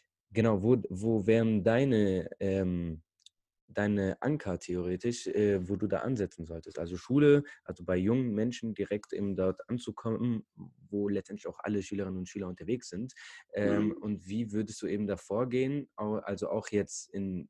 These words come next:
Speaker 1: F-, Bildungsangebote, jetzt für Fort- und Weiterbildung auch direkt dieses Thema mit rein oder einfach allgemeine Beratung jetzt für Unternehmen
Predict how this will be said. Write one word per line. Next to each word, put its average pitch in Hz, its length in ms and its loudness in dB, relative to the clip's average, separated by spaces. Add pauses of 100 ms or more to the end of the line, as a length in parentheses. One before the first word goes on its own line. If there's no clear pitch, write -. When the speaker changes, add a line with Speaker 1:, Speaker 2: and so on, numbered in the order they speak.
Speaker 1:
F-, - 360 -20
Bildungsangebote, 107 1040 0
jetzt 92 240 0
für 90 80 -18
Fort- 104 220 -4
und 87 100 -2
Weiterbildung 120 680 -2
auch 113 180 -6
direkt 107 340 -6
dieses 107 200 -4
Thema 104 220 -4
mit 104 240 0 (360)
rein 98 400 2
oder 95 480 2 (100)
einfach 95 320 -4
allgemeine 95 760 2 (340)
Beratung 104 420 2
jetzt 107 240 2
für 95 80 -2
Unternehmen 95 720 0